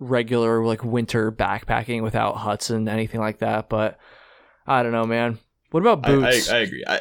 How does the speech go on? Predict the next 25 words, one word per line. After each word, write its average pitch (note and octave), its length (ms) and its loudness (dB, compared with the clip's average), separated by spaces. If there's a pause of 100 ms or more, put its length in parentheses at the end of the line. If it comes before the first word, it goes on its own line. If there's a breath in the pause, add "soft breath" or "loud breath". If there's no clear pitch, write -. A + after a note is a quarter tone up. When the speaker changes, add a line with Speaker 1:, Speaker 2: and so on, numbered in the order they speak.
Speaker 2:
I D#3 140 4
think, G3+ 300 0
I G#2 80 -2
think G3 120 0
it's A#3 100 0
gonna D#3 140 0
get B2+ 140 2
more A2 160 2
popular. - 420 -4
I F#2+ 40 -4
think C3 300 -4
winter G#2 300 -2
backpacking, F#2+ 840 -4 (300 soft breath)
I - 100 2
bet D3 160 4
over C#3+ 120 0
the A#2+ 80 0
next G#2 380 -2
two G#2+ 220 -2
to G2 120 -6
three G2 260 -6
years, F#2+ 420 -4
winter F#2 260 -4
backpacking F#2 680 -4
becomes F#2 720 -6